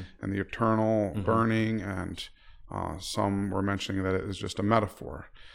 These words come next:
Speaker 1: you know, that it was just u-, words used to, to describe it. But if you think about it, why, you know, when you use words to describe something, it's because you, you,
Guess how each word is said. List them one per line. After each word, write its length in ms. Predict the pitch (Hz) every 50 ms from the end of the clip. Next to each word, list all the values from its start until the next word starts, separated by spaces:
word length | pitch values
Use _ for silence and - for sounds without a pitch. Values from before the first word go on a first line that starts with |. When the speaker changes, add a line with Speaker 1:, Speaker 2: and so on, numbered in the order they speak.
| - - - - -
Speaker 1:
you 140 | - 107
know, 300 | 101 98 95 95 95 92 85
that 120 | 98 101 98
it 160 | 98 - -
was 80 | 101
just 260 | 92 104 98 - - -
u-, 260 | 104 104 107 110 - -
words 300 | 113 107 101 98 95 98
used 180 | 98 98 98 104
to, 260 | 104 98 92 92 - - -
to 140 | - - -
describe 540 | - 101 - - - - - 123 135 -
it. 160 | - - - 101
But 240 | 110 104 92 - - - - - - - - - -
if 160 | - 107 -
you 120 | 113 107
think 280 | - - 135 139 131 -
about 340 | 110 95 107 101 98 98 -
it, 260 | 53 - - - - - - - - - - - -
why, 480 | - - 110 110 113 123 120 120 123 - - - - - -
you 100 | 123 117
know, 100 | 110 107
when 160 | 107 107 107
you 80 | 113 113
use 300 | 110 117 131 135 117 104
words 300 | 104 113 117 120 113 -
to 100 | 98 95
describe 460 | 92 - - - 110 113 127 123 -
something, 320 | - 110 98 90 104 98
it's 120 | 101 98 -
because 380 | - 104 - - 104 104 98
you, 300 | 98 104 107 107 104 - -
you, 480 | 107 107 107 104 101 98 92 - -